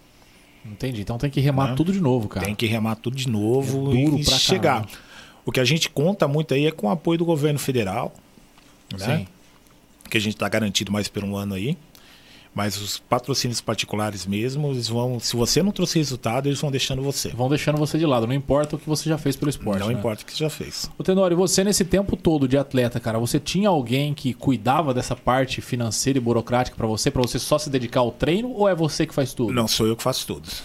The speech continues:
Speaker 2: Né?
Speaker 1: Fecha os contratos, tudo?
Speaker 2: Sou eu que faço todas essas coisas aí, né?
Speaker 1: Entendi.
Speaker 2: Apesar que o Comitê Paralímpico, a, o dinheiro não chega diretamente de, de alguns patrocínios pra gente, passa por eles primeiro
Speaker 1: Sim.
Speaker 2: e eles escolhem pra quem ele vai destinar os patrocínios.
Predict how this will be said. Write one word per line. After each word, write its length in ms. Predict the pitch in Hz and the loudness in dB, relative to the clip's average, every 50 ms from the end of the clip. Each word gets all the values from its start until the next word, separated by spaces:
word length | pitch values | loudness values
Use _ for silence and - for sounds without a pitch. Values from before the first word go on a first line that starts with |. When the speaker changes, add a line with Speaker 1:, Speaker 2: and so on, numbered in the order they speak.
| - - - - - - - - - - - | -16 -20 -20 -20 -20 -20 -20 -20 -20 -16 -12
Speaker 2:
Né? 120 | 98 95 98 | -8 -4 0
Speaker 1:
Fecha 240 | 120 139 139 110 107 | 0 0 2 0 -2
os 80 | 101 - | -4 -2
contratos, 880 | - 127 120 113 - - 127 135 143 139 135 127 - - 113 107 - - | 0 0 0 0 0 0 2 2 2 2 0 -2 -4 -6 -10 -8 -4 0
tudo? 200 | 135 139 123 107 | 2 2 2 2
Speaker 2:
Sou 100 | 98 95 | 0 0
eu 220 | 101 101 107 117 113 | 0 0 0 -2 -2
que 80 | - | -4
faço 400 | - 120 113 113 - - - - - | -2 -2 -2 -2 -2 -6 -10 -12 -8
todas 300 | - 120 120 127 135 131 | -6 -4 -2 -2 -2 -4
essas 320 | 131 127 - - - - | -4 -4 -4 -6 -6 -8
coisas 340 | - - 107 104 101 101 104 | -8 -8 -8 -8 -8 -8 -8
aí, 220 | 110 98 78 78 - - - - - - - - - | -8 -8 -8 -10 -12 -16 -20 -20 -20 -20 -20 -14 -10
né? 280 | 95 92 92 104 110 | -8 -6 -4 -4 -4
Speaker 1:
Entendi. 340 | 113 107 92 95 95 95 92 | -4 -6 -8 -8 -8 -8 -6
Speaker 2:
Apesar 320 | - - - 123 117 131 135 | -6 -2 -2 0 0 0 -2
que 160 | - - 156 | -2 0 0
o 240 | 147 143 135 123 - - | 2 2 2 0 -2 -4
Comitê 300 | - - 139 139 127 143 | -4 -2 -2 0 0 0
Paralímpico, 840 | 127 - 135 123 117 104 107 131 151 151 - - 127 120 110 101 87 - - | 0 2 2 2 2 2 0 0 0 -2 -2 -4 -4 -2 -2 -4 -6 -8 -8
a, 440 | 101 107 107 104 101 95 90 80 - - _ _ - - - | -6 -4 -2 -2 -4 -6 -8 -12 -14 -18 _ _ -20 -12 -6
o 120 | 127 123 | -6 -4
dinheiro 280 | 107 110 120 131 139 147 | -2 0 0 0 0 0
não 80 | 156 | 0
chega 300 | 143 - - 139 143 135 | 0 2 0 2 0 0
diretamente 680 | 117 117 110 117 - - 104 98 107 131 143 139 117 | 0 0 -2 -2 -2 -2 -2 -2 -2 -2 -4 -6 -6
de, 160 | 107 107 107 101 | -6 -6 -6 -4
de 80 | 95 | -2
alguns 400 | 98 95 92 101 104 95 - - | -4 -4 -2 -4 -6 -4 -6 -10
patrocínios 540 | - - - - - 92 - - 101 92 - | -6 -6 -8 -6 -6 -8 -6 -6 -6 -6 -6
pra 140 | - - 90 | -6 -8 -6
gente, 260 | 85 101 127 151 - | -4 -4 -6 -6 -6
passa 300 | - 120 113 113 - 120 | -6 -6 -6 -4 -6 -8
por 180 | - - 104 104 | -8 -6 -6 -4
eles 220 | 107 104 - - | -4 -4 -6 -8
primeiro 440 | - 104 101 90 95 107 131 156 160 - - - - - - - - | -8 -8 -6 -4 -4 -2 -2 -4 -4 -6 -12 -20 -20 -20 -20 -20 -18
Speaker 1:
Sim. 160 | - - 104 | -14 -10 -6
Speaker 2:
e 180 | 107 110 113 117 | -2 0 2 2
eles 260 | 117 117 117 120 120 | 2 0 -2 -4 -6
escolhem 440 | 117 - - - 120 117 120 123 120 | -6 -6 -4 -2 0 0 0 0 -2
pra 160 | 120 127 120 | -2 -4 -4
quem 200 | - - 123 127 | -2 -4 -4 -4
ele 100 | 131 135 | -4 -6
vai 300 | 123 110 117 117 123 127 | -6 -4 -4 -2 -2 -2
destinar 380 | 123 - - - - 120 120 120 | -2 -2 -2 -2 -2 -2 -4 -6
os 100 | 113 - | -6 -6
patrocínios. 760 | - 120 - - - - - 90 82 - - - - - - | -10 -10 -8 -8 -10 -10 -10 -10 -14 -16 -18 -14 -14 -12 -14